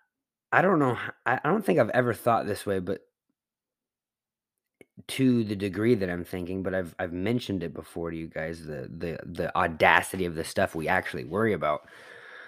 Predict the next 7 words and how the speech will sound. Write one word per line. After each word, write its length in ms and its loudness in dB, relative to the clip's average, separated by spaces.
But 160 8
lately, 480 8
I've 180 -4
noticed 420 -2
my 200 -4
own 380 10
inherent 720 -4